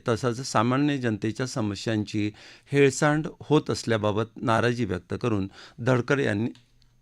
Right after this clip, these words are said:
यांनी कामकाज दिवसभरासाठी तहकूब केलं.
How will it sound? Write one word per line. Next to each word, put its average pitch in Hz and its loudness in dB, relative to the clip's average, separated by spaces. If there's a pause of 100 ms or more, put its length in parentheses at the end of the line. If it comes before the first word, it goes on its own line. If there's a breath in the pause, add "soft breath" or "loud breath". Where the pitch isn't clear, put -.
(120)
यांनी 117 2
कामकाज 107 0
दिवसभरासाठी 98 -2 (100)
तहकूब 95 -4
केलं. 107 -2